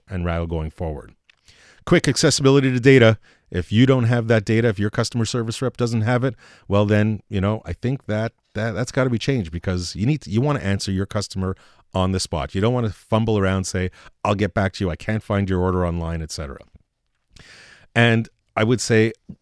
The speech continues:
you know, one of the, one of the last things was a right to make mistakes. If the customer service rep isn't ready to make a mistake or can't, can't, you know, thinks they're gonna get fired, then they won't do that. So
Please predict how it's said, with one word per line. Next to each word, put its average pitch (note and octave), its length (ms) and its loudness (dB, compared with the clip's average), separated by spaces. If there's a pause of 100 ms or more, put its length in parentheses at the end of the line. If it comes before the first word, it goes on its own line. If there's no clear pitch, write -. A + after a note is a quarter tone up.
you A2 140 -2
know, G2+ 100 4
one B2+ 200 0
of C3 80 -2
the, A#2+ 80 -4
one C3 160 0
of A#2+ 40 0
the A2+ 60 -2
last A2 280 -2
things G#2+ 260 0
was F#2 280 0
a F#2+ 80 -6
right G2 220 -2
to - 120 -6
make F2+ 180 -4
mistakes. E2+ 600 -6
If - 280 -8 (200)
the G2 120 -10
customer C#3 360 -6
service G#2+ 400 -4
rep D#2 280 -8
isn't G2+ 460 -4 (440)
ready F#2 400 0
to - 160 -6
make F2 180 -6
a - 40 -4
mistake F2 400 -6
or D#2 60 -10
can't, G#2 280 -4 (240)
can't, G#2 300 -4
you - 120 -8
know, F2 200 -4 (200)
thinks A2+ 220 -6
they're G#2+ 100 -4
gonna G2 180 0
get F2+ 180 -2
fired, F2+ 340 0
then E2+ 140 -4
they F2 80 -4
won't E2+ 220 -6
do D#2+ 120 -12
that. - 220 -18 (320)
So C3+ 340 2